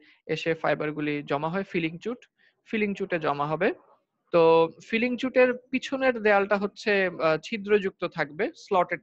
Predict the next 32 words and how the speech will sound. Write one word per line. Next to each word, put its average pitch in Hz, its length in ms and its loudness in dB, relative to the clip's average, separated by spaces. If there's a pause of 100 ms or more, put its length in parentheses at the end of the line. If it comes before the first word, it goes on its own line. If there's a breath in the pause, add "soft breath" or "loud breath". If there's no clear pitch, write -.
থাকবে, 151 320 -4
সেখান 208 400 -6
দিয়ে 269 120 -4
fiber 170 420 0
পালিয়ে 180 540 -2
যেতে 170 200 -2
পারবে 139 320 -2
আর 131 180 -8
কি। 139 120 -18 (500)
ঠিক 247 120 -12
আছে, 165 260 -10
তো 160 340 -2
সেই, 214 360 -6 (280 soft breath)
সেই 240 280 -2 (160)
বাতাসগুলি, 208 720 -2 (280)
sorry, 147 440 -4
আহ, 151 180 -4
বাতাসগুলা 196 540 -2
যখন 208 260 -8
পিছনের 220 480 -8
দেয়াল 190 200 0
দিয়ে 214 140 0
পালাবে, 208 400 0
তারা 190 220 -2
এই 170 60 -4
যে 170 80 -8
number 170 280 -4
six, - 500 -10
এই 190 260 -6
exit 180 380 -8
way 165 180 -4
দিয়ে 208 200 -4